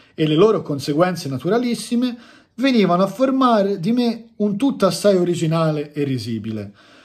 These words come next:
Qui c'è anche un po' il distacco dell'Alfieri maturo che sta riguardando i suoi ricordi con, eh, a quando era giovane, che aveva vent'anni, e quindi, eh,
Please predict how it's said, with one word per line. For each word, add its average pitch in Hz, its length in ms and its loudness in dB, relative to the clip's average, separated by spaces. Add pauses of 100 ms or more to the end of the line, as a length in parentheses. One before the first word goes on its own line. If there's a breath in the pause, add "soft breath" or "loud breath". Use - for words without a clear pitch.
(340 soft breath)
Qui 214 160 2
c'è - 140 0
anche 190 300 2
un 147 100 -2
po' 190 160 4
il 170 100 2
distacco 160 800 -2
dell'Alfieri 131 1040 0
maturo 180 500 2
che - 120 -6
sta 151 220 0
riguardando 143 680 -2
i 120 60 -6
suoi 143 540 -4 (260 loud breath)
ricordi 151 960 -2
con, 127 880 -6 (920)
eh, - 120 -20
a 117 120 -12
quando 139 240 0
era 156 120 2
giovane, 123 420 2
che 120 120 -10
aveva 120 280 -2
vent'anni, 160 800 -2 (480 loud breath)
e 202 400 2 (360 loud breath)
quindi, 180 640 2
eh, 123 1200 0